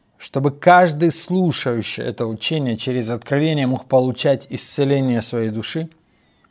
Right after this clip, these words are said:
и стремиться идти по этому пути.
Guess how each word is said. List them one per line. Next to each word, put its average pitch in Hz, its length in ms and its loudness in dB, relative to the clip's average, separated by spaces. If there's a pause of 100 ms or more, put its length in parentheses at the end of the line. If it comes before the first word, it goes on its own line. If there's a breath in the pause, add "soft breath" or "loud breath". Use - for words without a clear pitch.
(680 soft breath)
и 160 80 0
стремиться 180 840 0
идти 143 680 -10
по 104 340 -2
этому 110 500 -8 (160)
пути. - 360 -20